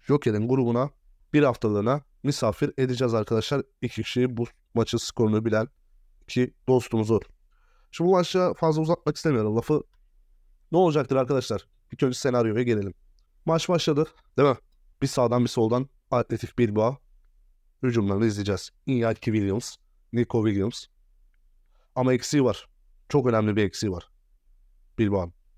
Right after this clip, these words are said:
Guruceta yok. Forvet Guruceta sakat gözüküyor arkadaşlar. Atletico Madrid'de önemli bir eksik bulunmuyor.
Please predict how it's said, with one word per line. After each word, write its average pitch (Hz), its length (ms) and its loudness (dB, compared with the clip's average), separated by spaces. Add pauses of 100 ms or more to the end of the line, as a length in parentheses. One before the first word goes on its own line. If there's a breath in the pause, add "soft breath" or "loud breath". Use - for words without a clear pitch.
(720)
Guruceta 117 440 0
yok. 90 260 -6 (260)
Forvet 113 440 2
Guruceta 123 500 0 (540)
sakat - 460 -4
gözüküyor 107 360 0
arkadaşlar. 110 400 -2 (220)
Atletico 127 640 -4
Madrid'de 127 400 0
önemli 117 400 -2
bir 98 80 -2
eksik - 300 -10
bulunmuyor. 131 420 -2